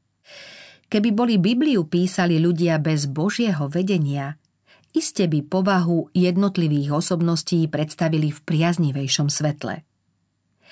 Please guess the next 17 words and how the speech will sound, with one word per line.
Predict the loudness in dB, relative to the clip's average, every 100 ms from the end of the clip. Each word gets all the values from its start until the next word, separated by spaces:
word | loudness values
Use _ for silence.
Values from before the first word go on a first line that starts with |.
| -20 -20 -20 -6
Keďže | -2 0 0
však | 0 0 2
biblické | 0 0 -2 -2 -2
knihy | 0 2 2 4
vznikali | 2 0 0 0 0
z | -2
Božieho | -2 0 2 0 2 0
vnuknutia, | 0 -2 -2 -2 -4 -4 -6 -6 -8 _ _ -18 -14 -6
nachádzame | -4 0 0 2 2 2
v | 2
nich | 0 -2
spoľahlivý | -4 -2 0 2 2 2 0
záznam | 0 0 0 2 0 0 -2
o | -2
živote | 0 0 0 0
jej | -2 0
postáv | -2 -4 -4 -2 0 0